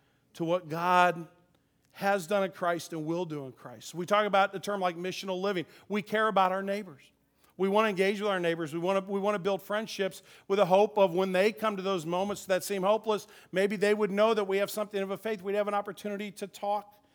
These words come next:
with them. A life of hope cares about those who have none.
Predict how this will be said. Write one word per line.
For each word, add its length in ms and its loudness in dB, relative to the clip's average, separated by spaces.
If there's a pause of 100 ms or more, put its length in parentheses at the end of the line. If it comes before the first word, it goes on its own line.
(300)
with 260 -4
them. 280 -2
A 40 0
life 400 0
of 120 -8
hope 440 0 (220)
cares 400 -8
about 400 -4
those 440 2
who 160 -6
have 420 -4 (180)
none. 340 -12